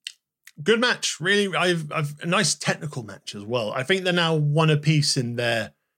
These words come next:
in their series. I mean, the, the last time they actually went one-on-one was T L C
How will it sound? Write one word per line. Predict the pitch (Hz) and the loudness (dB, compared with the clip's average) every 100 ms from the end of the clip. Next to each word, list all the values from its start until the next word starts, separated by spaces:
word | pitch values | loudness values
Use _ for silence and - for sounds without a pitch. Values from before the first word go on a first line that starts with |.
| _ _ | _ _
in | 123 113 | -4 -2
their | 113 | -2
series. | 107 - 110 113 127 | -2 0 -2 -2 -4
I | 131 | -2
mean, | 131 131 | 0 2
the, | 127 | 0
the | 127 135 | 0 2
last | 147 147 | 4 4
time | 139 | 2
they | |
actually | 135 - 135 | 0 -2 -4
went | 139 | -4
one-on-one | 127 123 123 | -4 -4 -4
was | 123 110 - | -2 -4 -4
T | - 143 | 2 2
L | 123 | 4
C | - 135 127 117 | 2 2 2 0